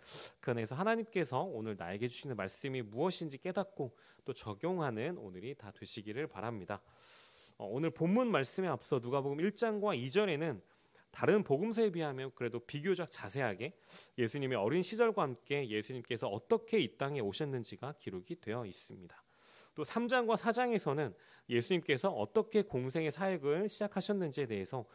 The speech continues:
기록이 되어 있습니다. 즉, 예수님께서는 하나님의 아들임과 동시에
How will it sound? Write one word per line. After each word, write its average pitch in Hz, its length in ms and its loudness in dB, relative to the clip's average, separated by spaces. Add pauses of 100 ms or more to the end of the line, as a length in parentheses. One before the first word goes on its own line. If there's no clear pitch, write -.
(200)
기록이 110 440 -2
되어 120 320 -6
있습니다. 92 580 -14 (720)
즉, 180 200 2
예수님께서는 208 800 6
하나님의 254 500 6
아들임과 220 480 6
동시에 156 540 2